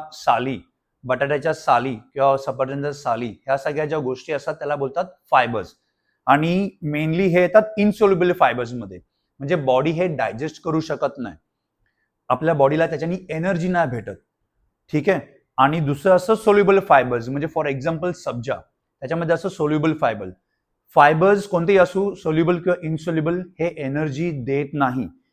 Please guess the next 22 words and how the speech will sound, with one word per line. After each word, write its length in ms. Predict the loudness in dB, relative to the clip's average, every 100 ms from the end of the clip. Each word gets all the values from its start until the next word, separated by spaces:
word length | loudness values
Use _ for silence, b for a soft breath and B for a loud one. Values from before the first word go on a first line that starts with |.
| _ -4
हे 100 | -2
काम 440 | 0 2 2 0
करतात 240 | -2 -2 -2
आपल्या 300 | -6 -6 -6 -4
डायजेशनसाठी. 960 | -2 0 0 -4 -6 -6 -4 -6 -10 -20 _ -4
त्याच्यामुळे 580 | 2 2 4 2 2 0 -6 _ _ _ _ -2
ही 280 | 0 0 -2 6
फायबर्स, 400 | 6 8 4 2 -4 -6
हा 300 | 6 8 8 4 -8 4
कार्बोहायड्रेट्स 760 | 6 6 6 6 6 2 -4 -4 2
फायबर 400 | 2 2 -2 -4 -10 _ _ _ -4
सगळ्यात 280 | 0 0 -2
महत्त्वाचा 580 | -6 -4 -4 -2 -2 0
कार्बोहायड्रेट 500 | -2 -2 -2 -4 -4
ठरतो, 320 | -8 -6 -8
कारण 260 | -4 -4 -6
की 60 |
ते 120 | -8
आपल्या 200 | -8 -6
डायजेशनला 560 | -6 -6 -8 -14 -10 -8
हेल्प 300 | -4 -2 -2 -4
करतात 300 | -4 -4